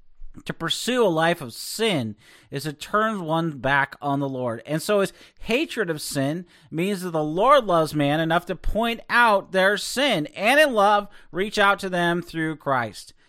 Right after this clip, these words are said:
Not only is sin deceitful, it also blinds man from the truth. God hates sin for the same reason that light hates darkness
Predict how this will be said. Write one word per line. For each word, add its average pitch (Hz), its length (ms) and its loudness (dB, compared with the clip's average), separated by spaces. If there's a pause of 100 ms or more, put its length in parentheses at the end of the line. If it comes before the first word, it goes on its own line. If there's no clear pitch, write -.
(340)
Not 185 180 6
only 262 280 2
is 185 120 2
sin 214 320 0
deceitful, 170 920 -4 (180)
it 151 60 -6
also 208 320 4
blinds 185 560 0
man 180 260 0
from 170 160 -6
the 165 60 -4
truth. 175 520 -6 (120)
God 202 260 4
hates 220 240 -2
sin 196 320 -2
for 190 80 -10
the 165 140 -6
same 214 380 -2
reason 208 280 -2
that 156 120 2
light 196 320 2
hates 202 260 -2
darkness 180 560 0